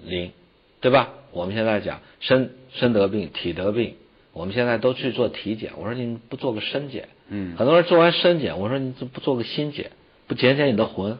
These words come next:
Speaker 1: 不检检你的魄？
Speaker 2: 嗯。
Speaker 1: 中医有这一套，就需要我们将来把它发扬光大啊！因为它任何一个魂魄出了现了弱或者过亢，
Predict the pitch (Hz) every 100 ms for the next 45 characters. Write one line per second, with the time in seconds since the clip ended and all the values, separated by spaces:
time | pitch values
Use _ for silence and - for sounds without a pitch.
0 | - 127 123 131 120 82 92 - 139 120
1 | - 98 90 82 80 - - 139 147 151
2 | 95 - 104 87 - 120 - _ _ -
3 | - - - - - 156 - - 71 90
4 | 107 120 123 120 - _ _ _ - 120
5 | 104 - 131 123 127 135 147 160 139 -
6 | _ _ - 143 - - - 151 180 160
7 | 185 185 - - - 196 190 139 151 139
8 | - 107 - - - 147 147 135 - 127
9 | 110 127 156 104 - 107 90 - 123 -
10 | - 135